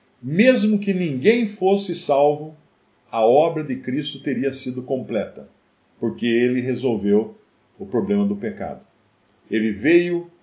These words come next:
tirar o pecado do mundo e tirou o pecado do mundo. Porém, agora tem um outro lado da obra dele. Ele também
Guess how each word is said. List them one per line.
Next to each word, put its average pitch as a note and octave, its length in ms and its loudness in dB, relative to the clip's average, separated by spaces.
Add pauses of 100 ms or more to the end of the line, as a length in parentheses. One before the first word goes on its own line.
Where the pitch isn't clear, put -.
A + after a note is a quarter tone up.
(420)
tirar C#3 440 2
o E3+ 80 -4
pecado C3+ 440 -2
do A#2 120 -4
mundo E3+ 260 -4
e F3 40 -4
tirou D3+ 340 0
o D#3+ 80 -6
pecado A2+ 360 -6
do G2 100 -6
mundo. D2+ 280 -14 (480)
Porém, G3+ 320 6
agora C#3 640 -2 (180)
tem D3+ 100 -6
um C#3 120 -6
outro F#3 260 -4
lado C3+ 320 -4
da G2 100 -4
obra E2 240 -6
dele. C#2 280 -14 (580)
Ele D3+ 200 -2
também D3 720 -4